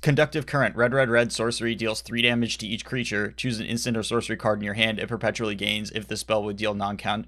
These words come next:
non-combat damage to a permanent or player, it deals that much damage plus two instead. I mean, it's a weird, hard to cast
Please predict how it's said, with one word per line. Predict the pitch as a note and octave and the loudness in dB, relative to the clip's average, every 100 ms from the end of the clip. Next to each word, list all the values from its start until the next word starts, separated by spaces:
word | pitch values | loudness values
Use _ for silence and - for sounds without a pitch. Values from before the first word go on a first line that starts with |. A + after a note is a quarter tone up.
| - | -6
non-combat | A#2+ B2 B2 - - C3 A#2 - | 0 2 2 -6 -2 2 2 0
damage | A2 G#2+ | -4 -4
to | - | -6
a | G#2+ | -6
permanent | - A2+ G#2 | -2 -2 -2
or | G2+ | -4
player, | - G#2 | 0 0
it | G2 | 0
deals | G#2+ G#2+ G2+ | -2 -4 -2
that | G2+ | -4
much | G#2 G2 | -4 -6
damage | G2 F#2+ G2 | -8 -8 -8
plus | - F#2+ - | -6 -6 -6
two | - G2+ F2+ | -6 -6 -6
instead. | F#2+ - - E2 - - - - - | -8 -8 -6 -6 -8 -18 -20 -20 -6
I | B2 | 2
mean, | A#2+ | 2
it's | A#2+ | 2
a | B2+ | 0
weird, | A2+ A#2+ B2+ | 0 0 -2
hard | - A#2 G2+ | 2 0 0
to | |
cast | F#2 C#3 C#3+ - - | 0 2 2 -2 -8